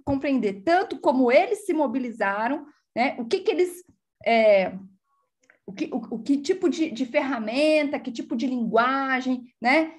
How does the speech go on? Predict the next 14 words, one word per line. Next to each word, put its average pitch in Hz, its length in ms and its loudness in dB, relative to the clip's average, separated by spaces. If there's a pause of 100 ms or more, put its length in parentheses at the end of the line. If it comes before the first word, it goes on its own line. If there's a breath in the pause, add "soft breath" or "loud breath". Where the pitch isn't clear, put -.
(320)
É, 240 220 2
mas 311 300 4
também 311 680 2
o 285 120 -4
contexto 349 680 2
que - 140 -8
tornou 311 440 2
todos 294 360 0
esses 277 300 -2
mecanismos 269 680 0
extremamente 262 960 -2
efetivos 277 640 -2
e 285 60 -4
eficazes, 190 720 -8